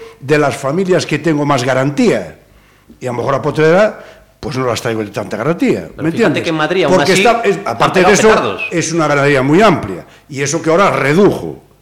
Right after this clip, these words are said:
Speaker 1: Estoy refiriéndome al Cruce.
Speaker 2: Ujú.
Speaker 1: Bueno, pues claro, yo llevo las mejores familias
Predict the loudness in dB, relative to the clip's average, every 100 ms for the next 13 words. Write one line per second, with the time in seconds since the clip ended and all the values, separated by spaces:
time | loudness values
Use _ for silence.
0 | _ _ _ -4 -2 -2 -6 -4 0 2
1 | 2 0 -4 -8 -8 -10 -12 -20 _ _
2 | -20 -20 -20 -20 -20 -18 -16 -16 -18 _
3 | -18 -14 -14 -14 -14 -12 -10 -8 -6 -6
4 | -4 -4 -4 -4 -4 -4